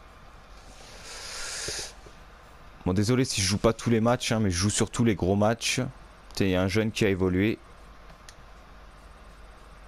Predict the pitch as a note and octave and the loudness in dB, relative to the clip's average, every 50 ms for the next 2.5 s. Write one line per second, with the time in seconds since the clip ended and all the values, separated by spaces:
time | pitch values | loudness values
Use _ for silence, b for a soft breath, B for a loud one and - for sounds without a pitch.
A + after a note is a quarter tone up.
0 | - - - - - - - - - - - - - - G#2+ A#2 G#2+ F#2 F2 F2+ | -20 -20 -20 -20 -20 -20 -20 -20 -20 -20 -20 -14 -4 -2 0 0 0 0 2 0
1 | F#2 G#2 A#2+ C3 B2+ - - - G2 - G2 G2 G2 F#2 A2+ B2+ - - - G2+ | 2 2 2 0 0 -2 -2 -2 -2 -2 0 -2 0 -2 -2 -2 -2 0 -2 -2
2 | - - G2+ G2 G2 A2+ C3 B2+ A2+ F#2 | 0 0 0 2 2 0 0 -2 -2 -4